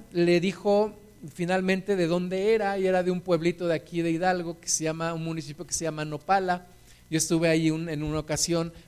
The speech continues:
porque ahí se levantó una misión, precisamente por esa muchacha, llevó a los hermanos allí y allí se iba a predicar cada ocho días. Entonces imagínate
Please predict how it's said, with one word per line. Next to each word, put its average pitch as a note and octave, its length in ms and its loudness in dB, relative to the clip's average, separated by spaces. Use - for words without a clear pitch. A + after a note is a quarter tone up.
porque D3 320 -6
ahí D3+ 140 4
se F3 180 -2
levantó C#3+ 380 -2
una C#3 200 -6
misión, D#3 420 -6
precisamente F3 500 -6
por D#3 240 -4
esa F3 240 0
muchacha, F3+ 560 -4
llevó D3 480 2
a E3+ 60 6
los F3 200 0
hermanos F3 440 -4
allí F3+ 400 -4
y D3 100 -4
allí D3+ 200 0
se E3 160 0
iba D#3 140 2
a D#3 40 -14
predicar D3+ 640 -2
cada C#3+ 240 -2
ocho C#3 240 -8
días. F3 380 -4
Entonces A3 260 6
imagínate C4 920 0